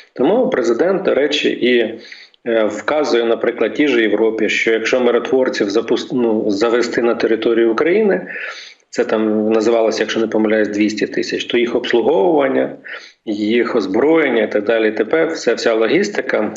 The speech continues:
це колосальні гроші. В нато, якби Україна була, було б набагато дешевше. Тобто ми не полишаємо, м, своїх амбіцій євроатлантичних, наголошуємо про це, але пояснюємо, де дорожче, де дешевше, щоб, е, всі навколо нас теж думали,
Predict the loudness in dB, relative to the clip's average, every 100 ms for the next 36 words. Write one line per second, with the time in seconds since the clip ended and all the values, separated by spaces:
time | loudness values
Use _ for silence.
0 | -10 -6 0 0 0 0 0 0 2 0
1 | 0 0 -2 -4 -8 -2 0 0 0 2
2 | 0 -2 0 0 0 0 0 -2 0 -2
3 | 0 0 0 2 0 0 -2 -2 -2 -2
4 | -2 -2 -4 -6 -8 -20 -18 -18 -20 -20
5 | -6 -6 -2 0 2 2 2 2 2 0
6 | 0 0 0 0 0 -2 -4 -10 -18 -20
7 | -14 -6 -2 -2 -2 -2 2 2 2 0
8 | 0 0 2 2 0 0 0 0 -2 0
9 | 2 2 2 0 0 -2 -2 -2 -2 -2
10 | -10 -4 -2 2 2 2 2 0 0 0
11 | -2 -2 -4 -4 -6 -10 -10 -4 -2 -2
12 | 0 0 0 0 0 0 0 0 2 2
13 | 2 2 0 -4 0 0 0 0 0 0
14 | 0 -2 0 0 0 0 -2 0 2 2
15 | 2 -2 -4 0 2 2 0 0 2 0
16 | 0 -4 -4 -2 0 0 0 0 -2